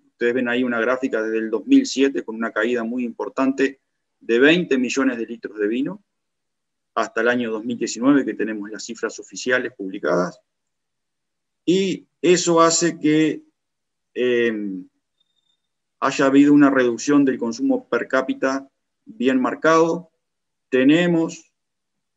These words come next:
por suerte, desde el año dos mil dieciséis a la fecha,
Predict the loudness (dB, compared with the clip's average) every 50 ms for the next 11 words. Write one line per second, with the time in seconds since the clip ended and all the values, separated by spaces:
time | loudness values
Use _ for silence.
0 | _ -2 0 0 0 -2 -6 0 4 4 4 4 4 0 -4 -2 -2 -2 -2 -6
1 | -6 -6 -4 -4 -2 -2 0 4 6 8 8 8 8 6 2 -2 -4 0 2 4
2 | 4 4 4 2 -4 -6 -6 -6 -2 0 0 2 0 0 -2 -6 -14 -16 _ _
3 | _ -4 -2 -2 -2 -2 0 0 0 0 0 0 -2 -2 -2 -2 -10